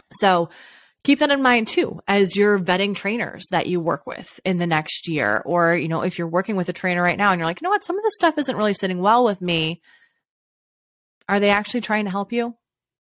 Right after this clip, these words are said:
Like, what is the motivation behind the information that they're giving you? And if the answer isn't actually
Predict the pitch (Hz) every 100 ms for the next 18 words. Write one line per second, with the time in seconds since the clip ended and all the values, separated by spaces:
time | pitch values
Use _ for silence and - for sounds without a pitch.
0 | _ 196 190 196 226 247 - 233 226 208
1 | 190 170 180 180 180 160 160 165 170 170
2 | 156 - 160 156 156 156 165 156 156 156
3 | 151 147 156 156 160 139 156 156 156 165
4 | 98 107 110 - _ - - _ 175 175
5 | 170 165 170 175 165 - - 185 165 196
6 | 170 202 226 208 - 190 190 190 160 185
7 | - 214 208